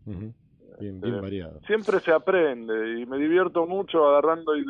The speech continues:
Speaker 2: y deformando canciones, o sea, un tema medio popero y llevándolo más pesado,
Speaker 1: Ah.
Speaker 2: o yo qué sé, un tema heavy tocándolo con ritmo de reggae.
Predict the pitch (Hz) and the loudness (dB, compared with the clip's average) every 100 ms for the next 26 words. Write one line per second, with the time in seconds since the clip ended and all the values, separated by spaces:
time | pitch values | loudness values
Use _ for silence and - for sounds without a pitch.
0 | 151 - 131 139 - 131 143 151 151 143 | -8 -10 0 0 2 -2 0 0 2 2
1 | 127 127 143 - 147 120 110 104 110 120 | 2 0 -2 2 4 2 0 -4 -2 -2
2 | 127 123 135 131 135 135 127 117 _ _ | 0 -2 0 0 0 2 2 0 _ _
3 | _ _ - 123 120 170 170 165 143 127 | _ _ 0 0 4 2 4 4 4 0
4 | 110 131 135 131 127 131 123 127 156 156 | -2 -2 0 -2 0 -2 -2 -2 2 4
5 | 156 151 147 139 139 101 92 90 95 - | 4 4 2 0 -2 -6 -12 -14 -20 -14
6 | 120 113 117 113 110 110 107 107 110 - | -6 0 2 2 0 -2 -6 -10 -14 -20
7 | _ _ _ - 123 120 110 117 104 104 | _ _ _ -8 -6 -6 -2 2 4 2
8 | 113 110 127 120 147 143 123 117 127 127 | 0 0 0 0 0 0 2 0 0 0
9 | 123 123 131 135 123 123 139 151 143 131 | -2 -4 -4 0 2 4 6 4 4 0